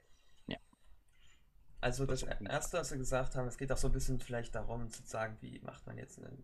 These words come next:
Speaker 2: gute Team-Comp für ein Team. Das Erste, was wir schon
Speaker 1: Mhm.
Speaker 2: gesagt haben, hattest du ja gesagt,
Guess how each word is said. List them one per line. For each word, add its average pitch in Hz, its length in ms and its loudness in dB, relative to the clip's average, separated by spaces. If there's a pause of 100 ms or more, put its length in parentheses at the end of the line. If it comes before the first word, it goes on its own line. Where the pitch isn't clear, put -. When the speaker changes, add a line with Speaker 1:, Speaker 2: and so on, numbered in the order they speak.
(200)
Speaker 2:
gute 120 240 -8
Team-Comp 123 720 -6
für - 140 -14
ein 110 120 -10
Team. 175 320 -8 (880)
Das - 120 -12
Erste, 143 260 -2
was 139 120 -6
wir 135 100 2
schon - 160 -2
Speaker 1:
Mhm. 120 40 -6
Speaker 2:
gesagt 123 360 -4
haben, 117 120 -4
hattest 135 240 -2
du 127 60 -6
ja 120 80 -4
gesagt, 110 400 -6